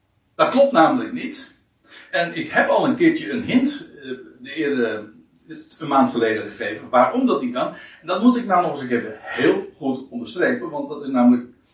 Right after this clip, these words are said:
eh, de clue ook voor de rest. Want deze wateren,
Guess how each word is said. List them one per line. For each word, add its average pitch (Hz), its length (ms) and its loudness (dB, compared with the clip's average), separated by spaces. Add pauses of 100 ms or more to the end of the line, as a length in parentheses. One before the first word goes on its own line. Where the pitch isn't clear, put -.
(380)
eh, 110 200 -10
de - 80 -12
clue 151 380 0
ook 127 220 0
voor 117 480 -8
de 110 80 -6
rest. - 460 -4 (580)
Want - 500 2 (720)
deze 269 680 6
wateren, - 800 0